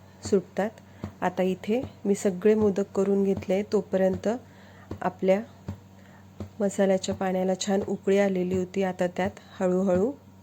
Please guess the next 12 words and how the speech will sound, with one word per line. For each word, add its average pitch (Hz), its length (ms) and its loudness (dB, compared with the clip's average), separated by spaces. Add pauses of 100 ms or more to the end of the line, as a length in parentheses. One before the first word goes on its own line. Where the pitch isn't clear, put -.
(140)
मोदक 180 420 0
सोडून 196 400 0
घ्यायचे 196 540 0 (560)
आणि 175 300 2
इथे 185 200 -2
परत 190 440 -2 (720)
झाकण 190 440 0
ठेवायचं 180 520 -2
आहे 170 80 0
आपल्याला. 170 460 -6 (2500)
एकदा 190 300 0
आपण 190 300 -2